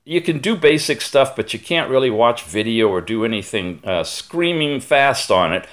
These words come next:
unless you're really close to the tower. That's true also of phones. The closer to the tower, you can get incredible data rates. However, um, when you're further away, because there's so much room for antennas and technology,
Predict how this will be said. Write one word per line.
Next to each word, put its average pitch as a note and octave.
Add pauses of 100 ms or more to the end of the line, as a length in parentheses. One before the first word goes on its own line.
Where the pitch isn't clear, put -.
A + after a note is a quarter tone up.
(140)
unless C#3+
you're C#3
really A2+
close G#2
to F#2+
the E2
tower. D#2+ (400)
That's -
true -
also B2+
of D2+
phones. D3+
The G2
closer A#2
to G2
the F2
tower, E3+
you F#2
can F#2
get F#2
incredible F#2
data C#3
rates. E2 (140)
However, G#2+
um, G#2
when A#2+
you're A2+
further F3+
away, G2+
because G#2
there's G#2
so C4
much E3
room C#3+
for -
antennas D3
and G2
technology, B2